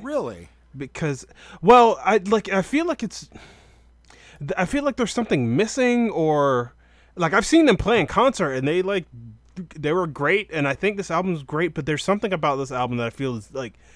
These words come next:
Speaker 2: there's not enough of, or it's, it's, like, bombastic, but not to a point where I'm just like, "Yeah," like, it, it's not like that, uh, that Forgive Durden album. Like, I feel like it's, like, a step back from that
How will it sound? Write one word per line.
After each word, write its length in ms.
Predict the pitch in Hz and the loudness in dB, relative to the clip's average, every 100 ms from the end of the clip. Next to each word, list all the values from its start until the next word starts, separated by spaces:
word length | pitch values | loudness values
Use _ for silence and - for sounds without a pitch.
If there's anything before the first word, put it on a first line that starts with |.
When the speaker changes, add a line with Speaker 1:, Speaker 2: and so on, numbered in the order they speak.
| - _ - | -20 _ -8
Speaker 2:
there's 200 | 127 120 | -6 0
not 220 | 143 120 | 0 0
enough 320 | 101 123 139 - | 0 -2 -2 -4
of, 460 | 135 131 131 127 - | -2 -2 -2 -4 -8
or 640 | 113 113 104 101 95 92 _ _ _ _ _ _ _ | -6 -4 -6 -6 -8 -12 _ _ _ _ _ _ _
it's, 380 | 127 117 - - - _ - - | -12 -12 -12 -16 -20 _ -20 -6
it's, 180 | 147 - | -2 4
like, 260 | 170 117 | 4 4
bombastic, 800 | 117 165 151 156 170 185 214 - | 6 6 6 4 4 2 -2 -4
but 160 | 160 131 | -4 0
not 460 | 131 139 151 - - | 4 6 4 2 0
to 140 | 175 | 2
a 60 | 131 | 2
point 360 | - 156 139 | 2 0 0
where 140 | 127 123 | -2 -2
I'm 100 | 117 | -2
just 200 | 117 139 | -6 -6
like, 300 | 107 98 - | -6 -8 -16
"Yeah," 720 | 127 107 143 135 107 90 87 95 | -18 -6 0 2 2 -2 -8 -10
like, 240 | 101 98 | -10 -10
it, 220 | - 117 113 127 | -8 -10 -10 -8
it's 180 | 135 151 | -6 0
not 240 | 156 156 | 0 0
like 260 | 143 131 - | 0 0 0
that, 200 | 127 117 | -2 0
uh, 440 | 113 107 104 98 98 - - _ - | -2 -4 -4 -6 -10 -18 -20 _ -4
that 220 | 139 131 | -2 -2
Forgive 380 | 131 104 123 107 | -4 -4 -4 -2
Durden 320 | 117 107 98 | -4 -4 -6
album. 380 | 92 87 95 95 | -8 -10 -10 -10
Like, 220 | 98 - | -10 -10
I 80 | 127 | -8
feel 160 | 135 | -4
like 160 | 131 - | -4 -4
it's, 120 | - | -10
like, 120 | 120 | -12
a 40 | 110 | -12
step 320 | - 139 127 | -8 -6 -6
back 440 | 113 101 120 123 - | -8 -6 -2 -2 -4
from 220 | 143 107 | -8 -6
that 340 | 110 127 131 | -6 -6 -8